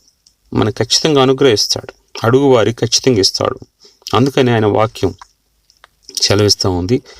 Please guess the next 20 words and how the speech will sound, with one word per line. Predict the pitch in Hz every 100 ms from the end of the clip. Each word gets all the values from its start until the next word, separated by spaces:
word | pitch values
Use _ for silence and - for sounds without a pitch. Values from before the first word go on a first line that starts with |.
| _ - - -
"అడుగు | 131 156 160
ప్రతి | 127 113 - 117
వానికి", | 98 110 143 143 - - - _ _ _ _ _ _ _ _ _ - -
అంటే | 107 117
ఏదో | 117 131
కొద్ది | 120 117 120
మందికని | 120 123 127 123 117 117
కాదు, | 107 101 107 _ _ _ _ _ _ _ _ - - -
ఏదో | 113 127
కొన్-, | 123 120 123 117
ఆ, | 110 104 104 104 101
సగం | 104 127 127 127
మందికని | 131 123 123 113
కాదు, | 92 - - _ _ 110
లేకపోతే | 117 123
ఒకరో | 107 131 127 123
ఇద్దరికని | 117 117 113 104
కాదు, | 95 85 - - _ - - _ _ 107
ఎవరు | 117 131
కొంచెము | 123 117 110 113 107